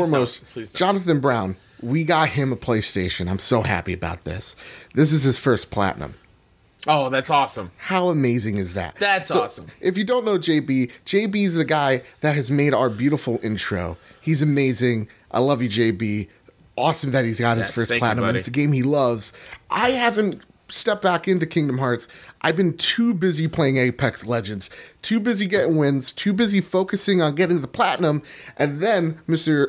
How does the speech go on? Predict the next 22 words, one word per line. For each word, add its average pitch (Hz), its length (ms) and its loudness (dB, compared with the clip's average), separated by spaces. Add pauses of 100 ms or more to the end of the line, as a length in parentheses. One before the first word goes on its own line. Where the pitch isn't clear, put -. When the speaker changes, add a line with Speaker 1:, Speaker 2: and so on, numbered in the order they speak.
Speaker 2:
Alex 156 280 -2
Van 147 160 2
Aken, 160 280 2
while 120 160 2
I 123 60 4
was 120 140 2
playing 156 280 0
with 127 160 2
him, 180 380 0 (500)
he 170 260 2
notified 160 520 2
me 120 100 2
there 120 200 2
is 127 140 0
no 123 100 2
platinum 117 340 -2
trophy 120 340 -2
to 104 80 -2
Apex 101 420 -4
Legends. 110 460 -2 (180)
Speaker 1:
Ooh, 170 260 0 (460)
ooh. 214 220 0